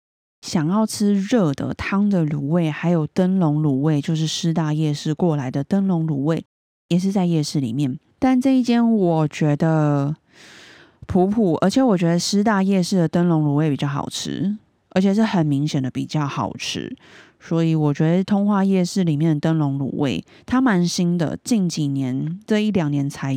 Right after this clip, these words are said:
有。我觉得通化夜市里面的灯笼卤味就，就还好，所以我，我给它打二点五颗星。可能我个人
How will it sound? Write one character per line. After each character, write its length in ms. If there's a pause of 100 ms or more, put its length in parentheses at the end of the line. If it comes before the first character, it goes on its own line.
有。 140 (1000)
我 100
觉 180
得 340 (200)
通 220
化 160
夜 200
市 160
里 100
面 180
的 60
灯 200
笼 180
卤 100
味 200
就， 380 (100)
就 140
还 240
好， 260
所 240
以 80
我， 480 (1120)
我 240
给 260
它 300
打 460 (400)
二 140
点 220
五 140
颗 260
星。 420 (840)
可 140
能 120
我 80
个 220
人 400